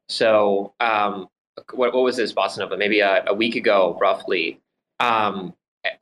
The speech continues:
White Whale found that there was a one hundred and seventy Juno arbitrage opportunity, I think on Juno Swap. Um, and in order to capture that arbitrage opportunity, which was riskless, right? They, they did that in, in one transaction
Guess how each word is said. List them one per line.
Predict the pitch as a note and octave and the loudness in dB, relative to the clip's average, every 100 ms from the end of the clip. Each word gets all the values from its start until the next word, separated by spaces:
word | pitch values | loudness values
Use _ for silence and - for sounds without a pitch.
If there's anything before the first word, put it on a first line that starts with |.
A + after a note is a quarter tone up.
| - _ _ _ | -18 _ _ _
White | C3+ B2 C3+ | -2 0 2
Whale | C3 B2 A#2 | 2 4 2
found | - A#2+ A2 A2 G#2+ | 0 -2 0 0 -4
that | |
there | G#2+ G#2 | -2 -2
was | G2+ G#2 | -2 -2
a | G#2 F#2 F2+ - | -2 -2 -4 -6
one | A2 | -6
hundred | G#2+ C#3 C#3 C#3 | -4 -4 -2 -2
and | A#2 G#2+ | -2 -6
seventy | - A#2 A#2 A2 A2 G#2+ G2+ G2+ _ _ _ - | -4 -2 -2 -4 -2 -2 -4 -8 _ _ _ -6
Juno | - B2+ A#2+ A2+ G#2+ G#2 - | 0 2 2 4 4 2 2
arbitrage | C3 C3+ C3 A2 G2+ G2 | 2 2 0 0 0 -2
opportunity, | G2 F#2+ G2+ - G2+ G2+ G2 F#2 | -4 -4 -4 -4 -4 -2 0 -2
I | G2+ | -2
think | C3 | -2
on | G#2 G2+ | -2 -2
Juno | B2 B2 A2 | -2 0 0
Swap. | G#2+ - - - - - _ _ _ _ _ | -2 -6 -4 -4 -6 -14 _ _ _ _ _
Um, | A#2+ A2 G2+ G2 F2 E2+ _ _ _ _ _ | -2 0 0 -2 -8 -12 _ _ _ _ _
and | B2+ A2+ G#2 | 0 0 0
in | B2+ | 0
order | B2 C#3 C3+ | 2 4 2
to | B2 | 0
capture | - - D3+ - B2 | -4 -2 -2 0 0
that | G#2+ G2 | 2 2
arbitrage | G#2+ G#2+ - F#2+ F#2 | 0 0 0 0 0
opportunity, | F#2 - - G2+ F#2 F#2+ | -2 -6 -8 -6 -2 -2
which | G2 A2 | 0 0
was | A2 G#2 | 0 0
riskless, | B2+ D3+ - - - - | 0 0 -2 -2 -4 -2
right? | F#2+ F#2 | -2 0
They, | G2 | 0
they | G#2 | 0
did | G2 A#2+ | 0 2
that | A2 G#2 | 2 2
in, | G2 F#2+ | 0 -2
in | A2+ F#2+ | -4 -2
one | F#2+ A#2+ A#2+ | 0 0 0
transaction | A#2 F#2+ F#2+ E2 - E2+ - | -2 -2 -2 -2 -2 -6 -6